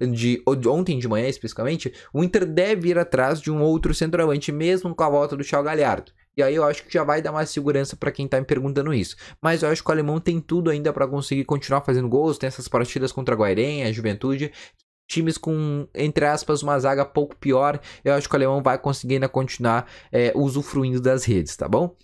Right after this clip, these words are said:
Outra coisa que eu quero falar é sobre a zaga. Muita, muitas pessoas estão preocupado com a zaga do Internacional, principalmente depois de julho, quando o Inter perde Bruno Mendes. A tendência, óbvio, ainda tem permanência de ficar, mas tem a tendência de sair.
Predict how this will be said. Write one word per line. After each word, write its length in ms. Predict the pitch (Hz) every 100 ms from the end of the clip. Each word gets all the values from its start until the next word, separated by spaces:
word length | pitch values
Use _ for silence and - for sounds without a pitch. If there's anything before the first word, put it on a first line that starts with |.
| - - -
Outra 260 | 185 202
coisa 180 | 190 190
que 60 | 185
eu 40 |
quero 160 | 180 175
falar 340 | - 156 160
é 20 |
sobre 260 | 175 - 165
a 80 | 180
zaga. 280 | 135 131 110
Muita, 400 | 135 180 160 143
muitas 300 | 143 170 185
pessoas 340 | 151 147 151
estão 160 | - 156
preocupado 560 | 156 - - 131 143
com 180 | - -
a 120 | 147
zaga 500 | 131 117 139 165 165
do 100 | 147
Internacional, 800 | 147 147 143 139 135 - 113 135
principalmente 460 | 135 147 151 143 -
depois 360 | 143 - 143
de 120 | 135 113
julho, 200 | 135 139
quando 200 | 139 131
o 20 |
Inter 240 | 123 123
perde 320 | - 120 117
Bruno 260 | 107 117 131
Mendes. 400 | 113 147 156 - -
A 80 | 95
tendência, 600 | - 120 110 135 - 98
óbvio, 280 | 135 -
ainda 160 | 101 92
tem 220 | - 110
permanência 540 | 110 104 98 95 113 107
de 80 | -
ficar, 400 | - 127 147 - - _ -
mas 280 | 151 147 -
tem 180 | - 143
a 40 |
tendência 360 | 143 139 139 135
de 60 |
sair. 320 | - 147 92